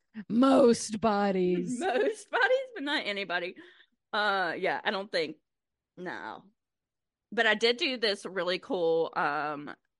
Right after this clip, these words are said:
Speaker 2: show. It's ran by, uh, Hype Dykes, and it's called Dykea. It
Speaker 1: Mm-hmm.
Speaker 2: happens once a month at the Bush in
Speaker 1: I saw
Speaker 2: Brooklyn.
Speaker 1: that. It looked really fun.
Speaker 2: It was packed.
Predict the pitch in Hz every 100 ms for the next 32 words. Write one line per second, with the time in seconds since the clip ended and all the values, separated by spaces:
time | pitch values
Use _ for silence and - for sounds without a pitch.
0 | _ - - - 190 170 165 160 - 180
1 | 160 165 175 _ _ _ _ _ _ _
2 | _ _ _ _ - 226 202 202 202 202
3 | 170 - 202 170 160 - 240 220 - 165
4 | 147 - 180 180 - 185 175 190 147 -
5 | 170 156 208 330 311 254 208 202 - 190
6 | 185 185 190 226 196 226 240 - 240 208
7 | 208 226 233 - - - 190 185 - 190
8 | 180 226 339 - - - 196 185 208 208
9 | 226 285 285 285 - _ 170 175 190 185
10 | 196 202 247 320 320 311 _ _ _ 214
11 | 233 480 - - _ _ _ - - 294
12 | 277 - - - -